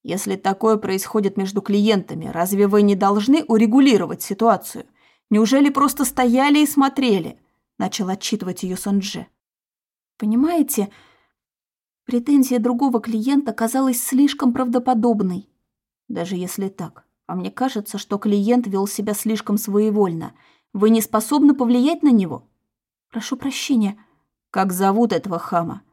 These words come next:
«Её зовут Ок Сын Хэ. Она вроде бы раньше была знакома с вашей супругой». Голос директора звучал так, будто сама душа покинула её. На несколько минут в бутике воцарилась полная тишина.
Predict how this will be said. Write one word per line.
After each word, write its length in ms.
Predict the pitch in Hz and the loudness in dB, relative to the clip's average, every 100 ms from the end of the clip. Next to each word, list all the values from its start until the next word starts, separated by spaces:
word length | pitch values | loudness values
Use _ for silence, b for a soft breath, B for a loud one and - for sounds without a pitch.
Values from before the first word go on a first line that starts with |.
| _ _ _ _ _ _ _ - | _ _ _ _ _ _ _ -4
«Её 300 | 226 262 269 | -2 -2 -2
зовут 360 | 262 285 294 - | 0 -2 -2 -6
Ок 200 | 285 - | -6 -4
Сын 220 | 277 262 | 0 0
Хэ. 340 | - 226 202 b b b - | -2 -4 -4 b b b -4
Она 340 | 214 247 262 | 2 4 2
вроде 340 | 254 277 254 | 2 0 2
бы 200 | 240 254 | 0 0
раньше 360 | 247 269 269 240 | 2 2 0 -2
была 240 | 233 247 | -2 -2
знакома 500 | 233 240 247 311 277 | 2 0 0 2 2
с 120 | 208 214 | 2 -2
вашей 240 | 202 208 | -4 -4
супругой». 600 | - 226 226 185 175 - _ _ _ _ _ _ _ _ _ _ _ | -4 -2 -2 -2 -6 -14 _ _ _ _ _ _ _ _ _ _ _
Голос 360 | 196 180 180 185 | -8 -6 -6 -6
директора 500 | 190 202 202 196 185 | -2 -2 -4 -10 -12
звучал 420 | 196 190 208 196 | -10 -8 -6 -6
так, 300 | 196 233 226 | -6 -6 -6
будто 300 | 202 208 214 | -10 -8 -8
сама 320 | - 220 214 | -2 0 0
душа 300 | 208 208 226 | -2 -4 -6
покинула 540 | 202 170 - 156 160 160 | -6 -10 -10 -10 -10 -10
её. 360 | 151 - - _ _ _ _ _ _ _ _ - | -12 -14 -18 _ _ _ _ _ _ _ _ -6
На 80 | 220 | 0
несколько 480 | 285 294 277 254 226 | 0 -2 -6 -2 0
минут 340 | 214 269 269 | 2 0 -2
в 60 | 196 | -4
бутике 400 | 208 - 262 233 | -6 -6 -6 -6
воцарилась 560 | 208 214 233 233 226 | -4 -4 -2 -2 -4
полная 340 | - 208 202 196 | -6 -4 -2 -4
тишина. 500 | 202 - 214 170 | -8 -8 -6 -6